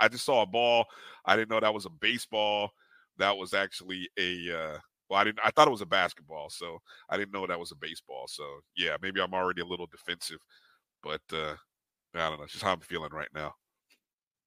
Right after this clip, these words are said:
Uh, let me go down here. So again, uh, congratulations to them. And by the way, the, the, uh, the women, Florida A and M and Alabama State, it came down to some great performances.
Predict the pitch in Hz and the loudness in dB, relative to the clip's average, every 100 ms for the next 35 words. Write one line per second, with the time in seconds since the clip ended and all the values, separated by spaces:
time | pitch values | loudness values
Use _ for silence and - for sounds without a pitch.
0 | _ _ _ _ _ - - _ - 98 | _ _ _ _ _ -20 -20 _ 0 6
1 | 98 117 135 135 131 127 127 127 127 131 | 6 6 4 4 12 12 12 10 4 2
2 | 123 127 127 110 107 123 120 120 110 110 | 2 2 0 -2 6 8 8 6 4 2
3 | 101 120 120 123 110 107 117 113 117 135 | 10 10 10 4 -4 2 2 2 6 12
4 | 165 135 143 143 139 120 120 107 - - | 12 12 8 10 10 4 0 -2 -10 -20
5 | - - 107 107 104 101 95 92 104 _ | -20 -2 4 6 8 8 6 2 -4 _
6 | _ _ _ _ 95 95 123 151 156 147 | _ _ _ _ -12 -4 4 4 6 4
7 | 143 139 _ _ _ _ _ _ - 143 | 2 -16 _ _ _ _ _ _ -12 -2
8 | 139 127 131 123 127 123 120 113 107 110 | 2 4 4 4 4 4 0 -2 4 6
9 | 120 107 120 107 - - 110 107 110 - | 6 4 2 0 -6 2 2 2 -4 -6
10 | 110 - 123 110 104 110 107 107 - 117 | -6 -2 -2 0 2 4 2 -2 -12 -12
11 | - 90 90 120 - - - 113 110 107 | -12 -12 0 0 0 -16 -12 -8 -8 -8
12 | - 113 107 104 | -8 -6 -6 -6